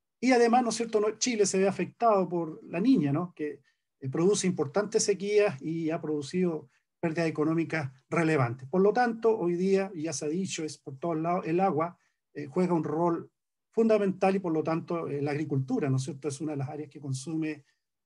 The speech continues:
una gran cantidad de agua, entre setenta, ochenta por ciento, y ahí es donde tenemos que desarrollar un trabajo intenso en la eficiencia del uso del agua. La siguiente, por favor. Entonces, eh, nos presentan dos desafíos. Ya el primer desafío, aumentar la productividad del agua.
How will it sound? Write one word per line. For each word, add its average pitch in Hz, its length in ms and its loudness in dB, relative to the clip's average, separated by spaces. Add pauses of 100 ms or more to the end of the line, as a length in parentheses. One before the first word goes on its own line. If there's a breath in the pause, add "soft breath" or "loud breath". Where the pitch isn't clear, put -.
una 147 180 -2
gran 147 160 0
cantidad 185 320 0
de 185 60 4
agua, 175 140 2
entre 143 180 -2
setenta, 170 360 -2
ochenta 160 300 -4
por 190 140 -2
ciento, 202 320 -4
y 170 80 0
ahí 156 140 2
es 180 60 2
donde 160 220 -4
tenemos 151 380 -6
que 147 260 -6
desarrollar 143 560 -6
un 147 140 -12
trabajo 143 300 -10
intenso 147 580 -10 (180 soft breath)
en 139 80 -8
la 139 80 -2
eficiencia 139 400 -6
del 139 120 -6
uso 135 180 -8
del 123 80 -8
agua. - 200 -18 (240)
La 160 60 -8
siguiente, 160 380 -4
por - 100 -18
favor. - 120 -20 (1600)
Entonces, 269 720 6
eh, 226 220 8
nos 208 100 2
presentan 220 400 2
dos 240 160 2
desafíos. 214 600 2 (160)
Ya 175 200 2
el 180 120 0
primer 190 240 4
desafío, 233 320 0
aumentar 208 280 2
la 190 120 4
productividad 170 480 0
del 165 160 0
agua. 127 340 -2